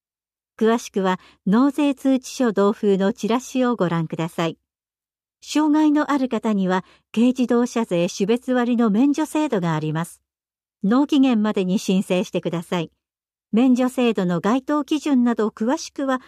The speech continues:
お問い合わせください。問い合わせ、税務課、電話五二四六の一一零一番です。四年度住民税、特別区民税、都民税の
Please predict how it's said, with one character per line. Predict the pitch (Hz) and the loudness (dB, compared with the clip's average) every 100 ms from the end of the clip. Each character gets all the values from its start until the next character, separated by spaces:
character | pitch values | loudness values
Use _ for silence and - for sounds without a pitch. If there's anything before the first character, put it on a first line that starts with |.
| _ | _
お | 190 | -6
問 | 180 196 190 | -2 0 0
い | |
合 | 180 | -2
わ | 190 | -4
せ | 185 | -6
く | 180 | -6
だ | 175 | -8
さ | 175 175 | -6 -6
い。 | 165 _ _ _ _ _ _ _ _ _ _ | -6 _ _ _ _ _ _ _ _ _ _
問 | 202 208 | -2 2
い | 208 | 2
合 | |
わ | 190 208 | 0 -2
せ、 | - 208 _ _ - | -2 -4 _ _ -8
税 | 170 233 247 | 0 2 4
務 | 214 | 2
課、 | - 185 - _ _ _ 180 | -2 -4 -6 _ _ _ -2
電 | 233 220 | 0 2
話 | 220 208 | 0 -2
五 | 170 277 311 | 0 2 4
二 | 330 269 185 | 4 4 2
四 | 226 233 | 2 2
六 | 226 226 185 | 0 0 -2
の | 180 180 _ _ | -2 -4 _ _
一 | 208 - 311 | -4 -2 -4
一 | 302 285 - 190 | -2 -6 -4 -2
零 | 190 240 262 | 0 2 0
一 | 254 233 | -2 -6
番 | 165 147 | -6 -8
で | 127 160 | -8 -10
す。 | - _ _ _ _ _ _ _ _ _ _ _ _ _ _ _ _ _ _ - | -12 _ _ _ _ _ _ _ _ _ _ _ _ _ _ _ _ _ _ -4
四 | 175 202 | 0 2
年 | 302 339 240 | 4 4 2
度 | 190 | 0
住 | - 262 285 | 2 4 6
民 | 294 277 | 6 6
税、 | 208 180 165 147 _ _ _ _ _ - | 2 0 -2 -4 _ _ _ _ _ -4
特 | 190 302 | 0 2
別 | 294 285 269 | 0 0 0
区 | 262 240 | 2 4
民 | 247 233 | 4 4
税、 | 180 175 160 | 2 -2 -2
都 | - 185 | -2 2
民 | 226 220 | 2 2
税 | 180 165 151 | 0 -2 -2
の | 160 | -2